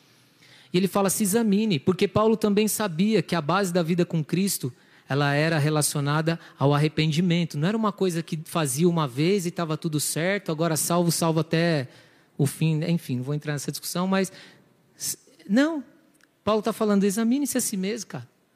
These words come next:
Toda vez que vocês comerem desse pão, examine-se a si mesmo." É o que você vai fazer aqui hoje. Você vai pegar esse cálice, você vai pegar esse pão. E antes de você comer, você vai se examinar.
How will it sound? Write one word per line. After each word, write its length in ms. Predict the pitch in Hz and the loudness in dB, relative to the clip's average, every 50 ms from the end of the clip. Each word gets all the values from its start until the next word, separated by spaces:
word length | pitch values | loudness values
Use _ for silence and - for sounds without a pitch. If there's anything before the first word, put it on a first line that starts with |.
| _ _ _ _ - - - _ | _ _ _ _ -20 -20 -16 _
Toda 260 | - 226 262 254 294 269 | 0 2 2 4 2 2
vez 220 | 202 220 226 - | 2 2 0 0
que 80 | - 208 | 0 2
vocês 340 | 208 208 - - 220 190 | 2 2 2 2 -2 -4
comerem 560 | - - - 196 180 165 170 202 226 233 226 214 | -4 0 0 0 0 2 0 0 0 0 -2 -2
desse 280 | 214 220 - - 196 | -2 -4 -4 -6 -10
pão, 240 | - - 180 185 185 - - _ _ - | -8 -6 -6 -6 -6 -8 -18 _ _ -2
examine-se 640 | 165 175 170 185 165 170 185 202 202 180 - - 175 | -2 0 2 2 2 2 0 -4 -6 -8 -8 -8 -10
a 20 | |
si 140 | - - 160 | -10 -8 -8
mesmo." 320 | 147 135 127 117 113 113 _ _ _ _ _ _ _ _ _ - | -8 -6 -8 -10 -12 -16 _ _ _ _ _ _ _ _ _ -8
É 80 | - 202 | -8 -6
o 20 | |
que 60 | 202 | -6
você 140 | - - 226 | -4 -4 -2
vai 120 | 208 220 220 | -2 -2 -4
fazer 280 | - - 202 175 202 | -4 -6 -6 -4 -4
aqui 180 | 208 - - 180 | -6 -6 -6 -6
hoje. 300 | 160 175 196 196 156 143 | -4 -2 -2 -2 -2 0
Você 260 | 131 156 151 - 170 | -2 -2 -2 -2 -2
vai 140 | 151 165 170 | -2 -2 -2
pegar 280 | - 175 156 151 160 | -2 -6 -6 -4 -4
esse 200 | 170 165 - - | -4 -4 -6 -8
cálice, 420 | - - - 135 139 151 139 120 - | -10 -8 -6 -4 -4 -2 -4 -4 -6
você 100 | - 127 | -6 -6
vai 120 | 131 139 | -6 -6
pegar 260 | - - 143 131 143 | -6 -8 -6 -2 -2
esse 220 | 151 147 - - 135 | -2 -2 -2 -6 -8
pão. 320 | - - 135 143 147 143 - _ _ - - - - - - | -4 -2 -2 0 0 -2 -6 _ _ -20 -20 -20 -20 -14 -2
E 120 | - 165 | 0 2
antes 200 | 202 240 - - | 2 2 2 0
de 80 | 190 190 | 0 2
você 340 | 190 208 190 175 - 214 208 | 2 2 2 2 0 -2 -2
comer, 340 | - - 190 180 190 208 202 | 0 0 0 0 0 0 -2
você 220 | 226 214 - 220 | -2 -2 -2 -2
vai 140 | 202 214 214 | -2 -2 -2
se 120 | - - | -2 -4
examinar. 580 | 214 190 226 226 233 262 254 247 240 220 180 | -2 -2 -2 -2 -2 -4 -4 -4 -6 -6 -6